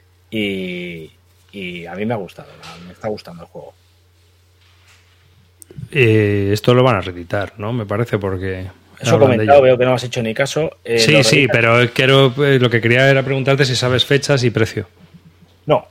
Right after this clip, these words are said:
Speaker 1: fechas no tengo ni idea. El precio del juego, pues espero que baje un poquito de lo que está ahora mismo, porque de segunda mano nos están pidiendo auténticas burradas.
Speaker 2: No, pero bueno, es de segunda mano.
Speaker 1: Sí, eso es.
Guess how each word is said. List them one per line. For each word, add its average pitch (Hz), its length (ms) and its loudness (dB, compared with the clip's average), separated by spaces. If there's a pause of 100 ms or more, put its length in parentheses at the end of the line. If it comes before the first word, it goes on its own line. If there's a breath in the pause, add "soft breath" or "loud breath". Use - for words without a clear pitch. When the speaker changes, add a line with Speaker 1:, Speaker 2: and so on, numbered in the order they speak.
Speaker 1:
fechas 143 400 -2
no 147 140 -2
tengo 139 240 -4
ni 143 80 -4
idea. 165 500 -2
El 110 400 -6
precio 131 520 -6
del 127 180 0
juego, 131 400 -4
pues 98 160 -16
espero 117 360 -8
que 117 120 -12
baje 117 260 -8
un 110 80 -12
poquito 113 340 -10
de 107 100 -4
lo 95 100 -12
que 95 80 -16
está 110 160 -14
ahora 107 140 -8
mismo, 120 260 -8
porque 113 200 -12
de 98 40 -12
segunda 107 320 -8
mano 107 140 -6
nos 98 100 -14
están 107 200 -10
pidiendo 107 280 -8
auténticas 98 540 -14
burradas. 113 640 -10
Speaker 2:
No, 113 160 2
pero 104 300 2
bueno, 107 300 2
es 107 80 0
de 120 100 2
segunda 110 320 2
mano. 92 320 -6 (340)
Speaker 1:
Sí, - 200 -12
eso - 260 -12
es. - 180 -18